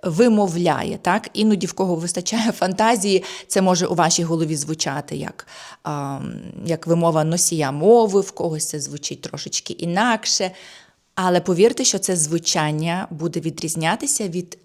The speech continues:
того звучання, коли б ви говорили це, проговорювали вголос. І мозок запам'ятовує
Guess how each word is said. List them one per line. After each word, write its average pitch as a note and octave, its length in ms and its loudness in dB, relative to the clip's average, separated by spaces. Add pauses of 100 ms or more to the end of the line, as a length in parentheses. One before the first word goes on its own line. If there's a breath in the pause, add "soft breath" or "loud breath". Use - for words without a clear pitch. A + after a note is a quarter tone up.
(160)
того F3 260 -2
звучання, F3+ 520 0
коли F3 260 -4
б D#3 80 -6
ви D3+ 160 -6
говорили D#3 520 -8
це, D#3 360 -12
проговорювали D3 760 -10
вголос. D3 800 -8 (760 loud breath)
І F#3 340 0 (320)
мозок G#3+ 800 0
запам'ятовує F3 1160 -4